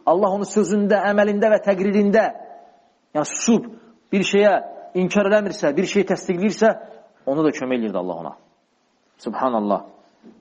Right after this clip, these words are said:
Və deyir ki, "Və yuhdithu ləhu ədillətə təsdiqihi şeyən bədə şey."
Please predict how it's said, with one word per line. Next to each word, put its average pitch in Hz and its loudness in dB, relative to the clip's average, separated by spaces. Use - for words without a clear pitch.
Və 127 0
deyir 156 4
ki, 156 -2
"Və 143 4
yuhdithu 151 2
ləhu 143 2
ədillətə 151 2
təsdiqihi 151 2
şeyən 190 0
bədə 147 0
şey." 120 -2